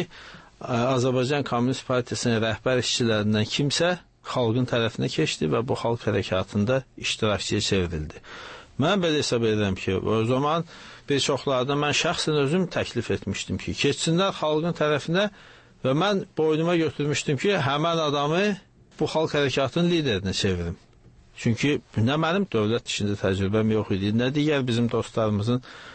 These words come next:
bu təcrübəsi yox idi. Bir adamın keçməsi arxası üçün böyük bir dalğa yarada bilərdi ki, onlar bu, ə, Milli Azadlıq Hərəkatının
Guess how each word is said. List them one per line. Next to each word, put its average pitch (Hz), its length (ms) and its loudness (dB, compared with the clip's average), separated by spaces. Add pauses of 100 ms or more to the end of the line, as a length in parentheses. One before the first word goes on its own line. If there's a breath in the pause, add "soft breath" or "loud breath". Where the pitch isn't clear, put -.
(160 loud breath)
bu 117 80 0
təcrübəsi 113 680 0
yox 123 200 0
idi. 95 260 -2 (440 loud breath)
Bir 226 120 2
adamın 180 420 2
keçməsi 160 640 0
arxası 147 480 0
üçün 151 240 0
böyük 139 220 2
bir 127 140 -2
dalğa 113 320 2
yarada 95 380 0
bilərdi 95 400 0
ki, 170 260 0 (380 loud breath)
onlar 135 440 2
bu, 123 280 2
ə, 104 260 -2
Milli 110 280 2
Azadlıq 117 480 -2
Hərəkatının 117 880 0